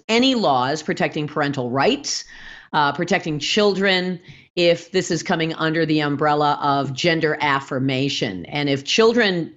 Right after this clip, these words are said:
you know, we, we can only presume from the way the resolution was written, if children decide that their parents are a problem,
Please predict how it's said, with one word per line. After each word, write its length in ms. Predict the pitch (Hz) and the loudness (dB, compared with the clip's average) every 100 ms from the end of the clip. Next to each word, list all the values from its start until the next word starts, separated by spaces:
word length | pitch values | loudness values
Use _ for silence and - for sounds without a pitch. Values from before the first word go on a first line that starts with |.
| - | -4
you 80 | 170 | 0
know, 180 | 151 143 | 0 -2
we, 200 | 156 170 | -2 0
we 120 | 175 160 | 0 2
can 140 | 175 | 2
only 160 | 185 170 | 2 2
presume 420 | 170 151 220 247 | 0 2 2 2
from 400 | 208 160 151 143 | 2 2 0 0
the 100 | 175 | 2
way 320 | 160 160 170 | 4 6 4
the 240 | 165 156 143 | 2 0 2
resolution 560 | 156 156 160 160 160 | 0 2 0 0 0
was 180 | 143 139 | -2 0
written, 240 | 175 208 165 | 0 0 0
if 140 | 131 | -2
children 400 | - 202 190 190 | 0 0 2 0
decide 640 | 175 175 170 165 160 156 - - - - - | 0 2 2 4 2 0 -6 -16 -20 -12 0
that 280 | 170 165 | 2 2
their 200 | 160 160 | 2 2
parents 640 | 151 - 220 285 262 190 - | 2 0 2 4 4 2 0
are 160 | 160 | 2
a 60 | 147 | 0
problem, 800 | - 285 339 330 175 139 107 | 0 0 2 2 2 0 -2